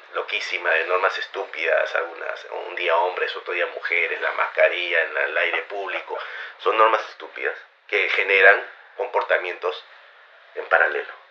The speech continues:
¿Cómo hago? Simplemente lo que yo siempre he mencionado, que es el poder del no o de la abstención. Si un policía me para porque me busca cualquier sin razón porque van de pesca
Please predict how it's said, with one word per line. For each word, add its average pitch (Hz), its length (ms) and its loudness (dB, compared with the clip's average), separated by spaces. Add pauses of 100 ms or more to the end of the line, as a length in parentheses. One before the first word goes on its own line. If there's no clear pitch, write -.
(160)
¿Cómo 156 240 10
hago? 139 380 8
Simplemente 143 760 8
lo 107 160 4
que 98 120 2
yo 104 240 6
siempre 117 320 2
he 120 40 4
mencionado, 107 580 4
que 104 80 4
es 104 100 0
el 110 80 6
poder 101 380 6
del 98 200 4
no 107 300 4
o 95 100 2
de 90 60 4
la 87 120 0
abstención. 85 600 -6 (400)
Si 131 80 10
un 139 100 10
policía 156 440 8
me 110 160 6
para 113 580 4 (1080)
porque 92 340 0
me 90 160 4
busca 127 420 6
cualquier 117 560 6
sin 120 220 4
razón 104 340 2
porque 101 240 2
van 104 200 4
de 101 120 6
pesca 87 560 2